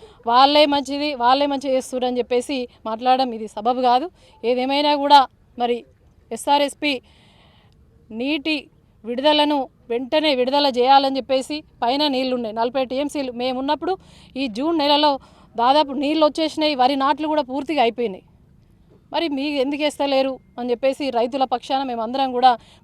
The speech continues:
వెంటనే శ్రీరామ్ సాగర్ ప్రాజెక్టులో ఉన్నటువంటి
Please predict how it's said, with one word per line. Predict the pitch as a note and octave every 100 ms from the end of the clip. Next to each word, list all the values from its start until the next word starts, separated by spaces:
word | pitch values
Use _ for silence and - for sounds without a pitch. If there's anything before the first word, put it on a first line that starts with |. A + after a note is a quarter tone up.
| G3+
వెంటనే | A#3+ C4+ D#4 D#4 D4 - -
శ్రీరామ్ | B3+ C4 D4 C#4
సాగర్ | C4 C4
ప్రాజెక్టులో | B3 B3 B3+ A#3 B3+
ఉన్నటువంటి | B3 A#3+ B3 A#3+ B3+